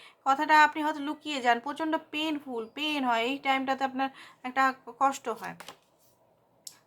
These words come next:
Three of Cup, আপনি সেলিব্রেশন করতে চান, সেলিব্রেশন আসছে আপনার লাইফে।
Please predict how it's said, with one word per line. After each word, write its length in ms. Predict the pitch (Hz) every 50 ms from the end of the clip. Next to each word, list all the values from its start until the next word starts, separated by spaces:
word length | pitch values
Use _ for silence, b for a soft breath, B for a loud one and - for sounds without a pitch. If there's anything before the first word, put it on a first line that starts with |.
| _ _
Three 180 | 262 294 302 294
of 120 | 269 240
Cup, 280 | - - 220 202 202 247
আপনি 220 | 254 277 320 330
সেলিব্রেশন 600 | - 349 339 311 359 349 320 269 269 277 277 247
করতে 280 | 226 240 226 226 - 220
চান, 180 | - 233 233
সেলিব্রেশন 520 | 233 - 294 277 294 - 226 240 - 320 294
আসছে 420 | - 269 294 294 294 - - 254
আপনার 260 | 220 - - 202 196
লাইফে। 420 | 190 190 190 190 185 - - 202